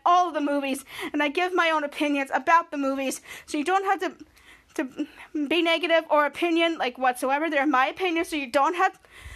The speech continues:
don't have to agree with them, if that's fine. So, um, yeah, so if you're a movie lover, go to my Marilyn Susan account and make sure you go over there.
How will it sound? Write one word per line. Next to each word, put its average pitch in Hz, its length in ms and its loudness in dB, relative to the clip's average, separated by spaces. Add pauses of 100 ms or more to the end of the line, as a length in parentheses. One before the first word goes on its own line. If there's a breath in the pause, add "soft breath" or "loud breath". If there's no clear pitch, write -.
(760 loud breath)
don't 330 240 2
have 381 160 2
to 466 160 2
agree 349 240 0
with 339 140 -6
them, 370 280 4
if 262 160 -2
that's 240 240 2
fine. 262 300 0 (280 loud breath)
So, 277 360 4
um, 294 280 4 (420 loud breath)
yeah, 508 80 4 (100)
so 415 160 -2 (100)
if 294 100 -4
you're 302 120 2
a 302 40 0
movie 339 240 2
lover, 392 200 4 (120)
go 311 120 4
to 302 100 -8
my 294 100 2
Marilyn 269 260 0
Susan 330 300 -2
account 415 440 4
and 294 160 0
make 277 140 -2
sure 330 140 -2
you 330 100 0
go 359 200 2
over 466 140 2
there. 285 220 2